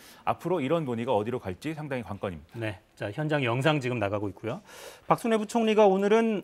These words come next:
Speaker 2: 사회적 논의의 시작 단계다 이렇게 표현을 또 했네요.
Speaker 1: 그렇습니다. 이 입학 연령을 낮추는 것은 교육과 돌봄을 통합하는 방식으로 아이들의 안전한 성장을 도모를 하고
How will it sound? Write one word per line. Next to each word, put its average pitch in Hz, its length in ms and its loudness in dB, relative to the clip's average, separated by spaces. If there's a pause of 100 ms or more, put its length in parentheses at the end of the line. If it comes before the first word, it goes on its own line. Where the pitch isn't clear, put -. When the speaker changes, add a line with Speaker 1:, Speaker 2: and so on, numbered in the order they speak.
Speaker 2:
사회적 254 640 4
논의의 180 380 4
시작 - 360 2
단계다 143 600 6
이렇게 180 240 -4
표현을 170 300 -2
또 131 120 -6
했네요. 135 320 -8 (300)
Speaker 1:
그렇습니다. 156 420 2
이 143 120 0
입학 226 280 0
연령을 180 300 2
낮추는 170 380 -2
것은 131 380 -2
교육과 147 420 0
돌봄을 131 380 -2
통합하는 185 520 -2
방식으로 104 520 -4
아이들의 143 320 0
안전한 131 440 -2
성장을 165 340 -4
도모를 117 400 -4
하고 135 340 -4